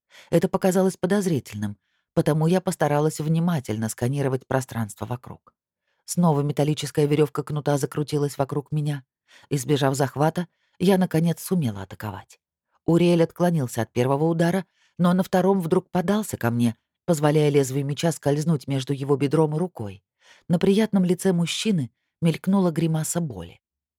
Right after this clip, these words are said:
Но этот момент позволил ему приблизиться ко мне на миг. "Дождись Кассиэля", — шепнул он и тут же отпрянул, сжимая рану на руке.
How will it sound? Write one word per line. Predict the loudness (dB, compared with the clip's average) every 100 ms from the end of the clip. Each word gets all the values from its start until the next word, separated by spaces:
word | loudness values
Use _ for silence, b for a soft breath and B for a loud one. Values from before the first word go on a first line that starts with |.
| _ -4
Но | 0 2
этот | 2 0 2
момент | 2 2 0 -2
позволил | -2 0 2 4 2
ему | 2 -4 -2
приблизиться | -2 -2 -2 -2 -6 -6
ко | -4
мне | -2 -4
на | -6
миг. | -10 -14 -16 _ _ _ _ _ _ _ _ _ _ _ _ _
"Дождись | -8 -6 -6 -6 -4
Кассиэля", — | -4 -4 -4 -4 -8 -10 _ _ _ _
шепнул | -8 -4 0 2 2
он | -4 -8 _ _
и | -4
тут | -2 -2
же | -2
отпрянул, | -2 0 0 0 -4
сжимая | -6 -4 -2 0
рану | -2 -4 -6
на | -10
руке. | -12 -18 -20